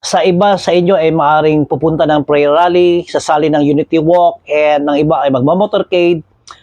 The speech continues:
Let's be safe tomorrow, guys. Sa pagising ko sa umagang ito ay ito kagad ang tumambad sa akin pagbukas ko na aking Facebook. Ah, isang clipping sa Reels, guys. And hinanap ko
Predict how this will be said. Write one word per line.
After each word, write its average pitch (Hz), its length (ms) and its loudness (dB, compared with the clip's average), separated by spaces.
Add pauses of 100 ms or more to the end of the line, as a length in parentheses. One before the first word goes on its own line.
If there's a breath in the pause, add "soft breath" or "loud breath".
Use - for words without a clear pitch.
(140 loud breath)
Let's 165 280 -2
be 190 80 2
safe 175 400 -2
tomorrow, 147 320 0
guys. 127 680 -4 (1160 loud breath)
Sa 208 140 -6
pagising 202 420 0
ko 214 80 0
sa - 80 -4
umagang 165 400 2
ito 131 320 0
ay 135 320 0
ito 147 160 -4
kagad 175 240 0
ang 156 160 -2
tumambad 156 400 0
sa 135 240 0
akin 123 320 -4
pagbukas 143 400 -2
ko - 140 -6
na 143 100 0
aking 127 160 -4
Facebook. 147 480 -4 (640)
Ah, 156 160 2
isang 175 880 0 (160)
clipping 233 400 0
sa 151 240 -2
Reels, 196 320 2
guys. 151 480 -2 (560 soft breath)
And 196 480 2
hinanap 220 640 0
ko 196 400 -2